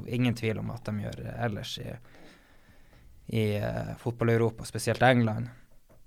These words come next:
Men, eh, det er jo, eh, det er ikke bare det. Ser du, ser du til Bayern, de, de har en, de har en kriminell direktør. Og, eh, de har, eh,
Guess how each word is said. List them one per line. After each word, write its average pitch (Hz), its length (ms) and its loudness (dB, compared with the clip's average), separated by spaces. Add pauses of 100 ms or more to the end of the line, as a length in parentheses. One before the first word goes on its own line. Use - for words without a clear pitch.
(180)
Men, 127 360 6
eh, 120 380 8 (1040)
det 123 160 2
er 143 80 6
jo, 120 160 6
eh, 117 240 -4
det 117 80 -4
er 120 60 -2
ikke 139 100 0
bare 135 160 6
det. 135 140 8
Ser 127 200 2
du, 110 260 0
ser 139 180 0
du 131 80 0
til 113 180 0
Bayern, 113 420 6
de, - 1700 -8
de 113 140 -2
har 123 200 2
en, 123 220 4
de - 320 -10
har 143 160 8
en 147 40 8
kriminell 139 540 6
direktør. 107 600 6 (640)
Og, 110 320 0
eh, - 680 -6
de 123 220 2
har, 131 280 8
eh, - 520 -4